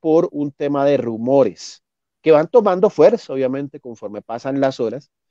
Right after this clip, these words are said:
con varias pruebas que se tienen en redes sociales, en Twitter, eh, en Facebook también, las imágenes, obviamente, pues, dantescas, con gente chorreando sangre, gente inclusive desnuda, gente golpeada, eh, eh,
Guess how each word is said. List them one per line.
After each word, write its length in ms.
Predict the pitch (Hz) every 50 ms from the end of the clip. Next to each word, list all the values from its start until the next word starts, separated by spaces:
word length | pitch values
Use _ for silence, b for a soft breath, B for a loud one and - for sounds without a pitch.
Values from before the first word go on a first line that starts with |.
| _ _ _ _ _ _
con 180 | - 143 135 131
varias 320 | 135 143 147 160 156 -
pruebas 340 | - 170 156 151 160 151 -
que 120 | - 143
se 100 | 135 127
tienen 260 | - 127 120 135 143
en 80 | 147 135
redes 240 | 123 123 123 139 139
sociales, 380 | 139 127 135 127 127 135 -
en 100 | 135 113 -
Twitter, 460 | _ 123 127 127 117 - 139 139 - _ _ _ _ _ _ _ _ _ _ _ _
eh, 100 | 104 104 -
en 140 | 110 110 101
Facebook 440 | - 147 131 135 131 135 147 139 _
también, 420 | 147 131 131 135 131 127 147 151 _ _ _
las 200 | 123 123 - 131
imágenes, 460 | 123 120 117 113 131 131 139 135 123
obviamente, 420 | 120 123 120 117 123 117 - 127
pues, 160 | 123 131 120
dantescas, 720 | 107 101 104 92 - 107 104 - - - 113 110 - - _
con 200 | _ 107 95 95
gente 360 | 104 101 98 92 - 110 107
chorreando 460 | - - 110 87 101 95 95 92 101
sangre, 480 | - 120 113 113 113 110 110 110 110 104
gente 260 | 110 104 92 - 104
inclusive 420 | 101 - 95 85 - 95 92 90 87
desnuda, 560 | 82 82 - 113 123 123 113 110 110 104 101
gente 260 | 110 104 92 - 98
golpeada, 580 | 82 78 82 _ - 127 120 110 110 104 101 - _ _ b b b b b b b _
eh, 640 | - 107 104 101 101 98 95 95 92 90 87 85 82 - _ _ _ _ _ _ _ _ _ _ _ _ _ _ _ _ _ _ _ _ _
eh, 420 | 123 117 117 117 110 107 110 104